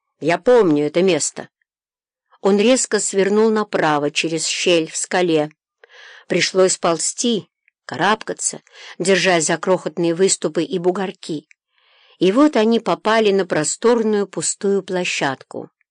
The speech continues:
а перед ними оказалась высокая каменная стена.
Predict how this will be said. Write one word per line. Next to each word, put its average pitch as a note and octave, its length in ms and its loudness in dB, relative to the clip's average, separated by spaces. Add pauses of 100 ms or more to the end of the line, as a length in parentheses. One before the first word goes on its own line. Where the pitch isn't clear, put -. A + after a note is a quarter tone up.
(420)
а D#3+ 100 -2
перед E3 320 -4
ними B3+ 260 4
оказалась F#3+ 640 -2
высокая A3 640 -4
каменная F#3 600 -4
стена. D#3 540 -4